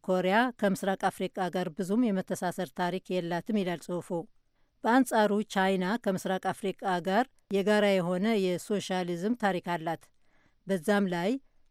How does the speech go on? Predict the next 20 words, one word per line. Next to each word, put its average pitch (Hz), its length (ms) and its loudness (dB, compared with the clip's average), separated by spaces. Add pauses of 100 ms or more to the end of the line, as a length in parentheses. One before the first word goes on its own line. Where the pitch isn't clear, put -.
(100)
በድህረ 190 360 4
ነጻነት 185 540 0
ወቅት 226 280 2 (120)
በምስራቅ 190 600 2 (100)
አፍሪቃ 185 400 -2 (260)
ብዙ 180 220 -2 (220)
የልማት 202 440 2
ውጥኖችን 185 580 -2 (300)
ተግብራለች። 175 640 0 (640)
ህንድ 262 220 10
ደግሞ 214 260 8 (120)
ከምስራቅ 208 560 2
አፍሪቃ 202 420 0
የህንዳውያን 190 600 2
ማህበረሰብ 180 560 -2
ጋር 226 200 6 (580)
ስኬታማ 190 800 0
የሆነ 185 300 0
የረጅም 202 520 0
ጊዜ 175 200 -4